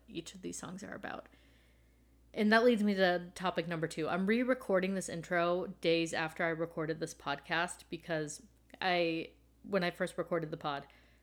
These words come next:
I gave this really long, rambly introduction that ended up being seven minutes long about how I know more th-, about Taylor Swift than everybody, and it sounded annoying and long-winded and also, like, kinda mean.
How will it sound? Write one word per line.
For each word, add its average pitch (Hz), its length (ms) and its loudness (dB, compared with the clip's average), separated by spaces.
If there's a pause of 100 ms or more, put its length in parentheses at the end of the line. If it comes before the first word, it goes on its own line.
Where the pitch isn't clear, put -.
(200)
I 165 640 6
gave 185 140 -2
this 175 160 0
really 233 400 4
long, 185 400 0
rambly 165 880 -2 (1160)
introduction 165 720 0
that 160 200 -4
ended 175 200 -6
up 170 120 -2
being 160 280 -6 (100)
seven 269 420 0
minutes 208 320 0
long 151 320 -4 (360)
about 170 240 2
how 170 500 0 (160)
I 190 80 -2
know 180 160 0
more 175 160 -2
th-, 175 180 -8
about 170 300 -2
Taylor 165 260 -4
Swift - 300 -8
than 185 140 -2
everybody, 208 500 0
and 202 100 -2
it 196 140 -4
sounded 233 460 0 (480)
annoying 202 400 2
and 196 100 0
long-winded 175 480 -2
and 180 100 -4
also, 165 240 -4
like, - 220 -6
kinda 175 160 -4
mean. 170 320 -4